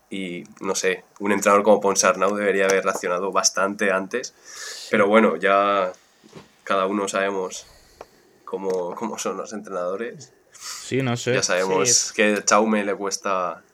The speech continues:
Speaker 1: en mi opinión, un poco a veces,
Speaker 2: Sí,
Speaker 1: que
Speaker 2: yo
Speaker 1: luego
Speaker 2: creo,
Speaker 1: saca partidos
Speaker 2: ah, yo creo,
Speaker 1: importantes,
Speaker 2: sí.
Speaker 1: pero hay veces que los, los partidos disputados se le atragantan un poquito.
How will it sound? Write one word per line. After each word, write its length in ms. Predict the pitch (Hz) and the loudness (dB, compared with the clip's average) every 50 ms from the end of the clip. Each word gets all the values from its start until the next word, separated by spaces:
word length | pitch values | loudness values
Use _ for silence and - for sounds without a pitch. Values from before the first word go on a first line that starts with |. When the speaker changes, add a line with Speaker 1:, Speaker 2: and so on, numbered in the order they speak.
| _ _ _ _ - | _ _ _ _ -12
Speaker 1:
en 160 | 87 90 90 | -12 -10 -10
mi 60 | 87 | -10
opinión, 400 | 82 76 - 78 82 95 95 85 87 - _ _ _ _ _ _ _ _ _ - | -14 -14 -14 -14 -10 -10 -10 -10 -12 -16 _ _ _ _ _ _ _ _ _ -20
un 100 | 95 - | -14 -10
poco 240 | 95 95 98 95 | -8 -6 -4 -2
a 60 | 90 90 | -2 -2
veces, 440 | 92 92 - 113 - - - - - - | -2 -4 -6 -6 -8 -8 -8 -12 -14 -16
Speaker 2:
Sí, 160 | - - 160 | -12 -8 -6
Speaker 1:
que 40 | 147 | -4
Speaker 2:
yo 60 | 131 | -2
Speaker 1:
luego 160 | 131 104 113 | 0 2 2
Speaker 2:
creo, 120 | 120 113 110 | 2 2 0
Speaker 1:
saca 300 | 104 104 98 95 92 - | 0 -2 -2 -2 -2 -2
partidos 340 | 95 90 - 90 92 127 131 | -2 -4 -4 -4 -4 -4 -2
Speaker 2:
ah, 80 | 135 | -2
yo 60 | 151 | -4
creo, 100 | 151 87 85 | -4 -4 -2
Speaker 1:
importantes, 360 | - 92 104 120 123 123 107 | -2 -2 -2 -2 0 -2 -2
Speaker 2:
sí. 40 | 120 | -2
Speaker 1:
pero 260 | 87 85 87 82 - _ _ - - - - - - - - - - _ - | -4 -6 -6 -8 -10 _ _ -20 -20 -20 -20 -18 -16 -16 -16 -16 -16 _ -4
hay 120 | 101 107 107 | -2 0 0
veces 320 | 107 104 104 - 110 107 | 0 -2 -2 -2 -4 -4
que 120 | - 110 98 | -2 -4 -2
los, 120 | 98 95 - - | -4 -4 -6 -10
los 200 | - 104 101 95 - | -8 -6 -6 -6 -2
partidos 420 | - 92 92 - 110 110 110 110 | -2 -4 -2 -2 -4 -4 -4 -4
disputados 420 | 117 110 107 107 104 104 107 107 - | -6 -8 -8 -6 -4 -2 -2 -2 -2
se 80 | 117 | -2
le 80 | 110 101 | 0 0
atragantan 540 | 92 - - 90 90 90 92 92 92 90 90 | 0 0 -2 -2 -2 -2 -2 -4 -6 -8 -8
un 100 | 90 - | -8 -10
poquito. 340 | 87 82 - 87 85 - | -10 -10 -10 -10 -8 -8